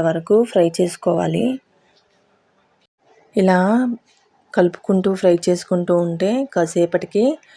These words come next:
చూడండి ఇలా డ్రైగా అవుతుంది. అప్పటి వరకు ఫ్రై చేసుకోవాలి, డ్రైగా అయ్యేంత వరకు. ఇప్పుడు ఇది, ఇందులోకి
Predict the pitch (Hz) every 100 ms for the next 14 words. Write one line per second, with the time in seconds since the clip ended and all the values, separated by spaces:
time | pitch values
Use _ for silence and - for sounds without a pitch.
0 | _ - 185 175 180 196 185 180 180 175
1 | 175 175 180 170 170 175 165 175 240 311
2 | _ _ _ - 175 165 175 175 175 202
3 | 190 180 165 180 165 - 175 165 165 180
4 | 180 175 170 175 170 165 165 160 160 160
5 | - 202 294 - _ _ _ _ _ 196
6 | 190 185 170 196 208 - 175 180 175 165
7 | 208